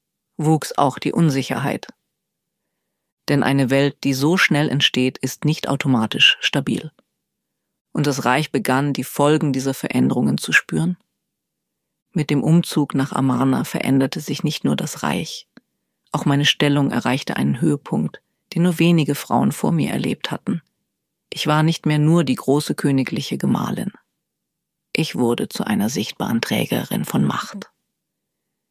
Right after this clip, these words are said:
In Darstellungen dieser Zeit erscheine ich oft gleichberechtigt neben Echnaton. Wir stehen gemeinsam unter den Strahlen des Aton, empfangen das Licht,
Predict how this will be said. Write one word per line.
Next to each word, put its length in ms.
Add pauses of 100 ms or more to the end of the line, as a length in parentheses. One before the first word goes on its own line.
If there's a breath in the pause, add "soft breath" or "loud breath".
(260)
In 180
Darstellungen 680
dieser 260
Zeit 360
erscheine 460
ich 200
oft 240
gleichberechtigt 880
neben 220
Echnaton. 640 (1000)
Wir 140
stehen 320
gemeinsam 600
unter 220
den 160
Strahlen 420
des 160
Aton, 540 (300)
empfangen 560
das 180
Licht, 400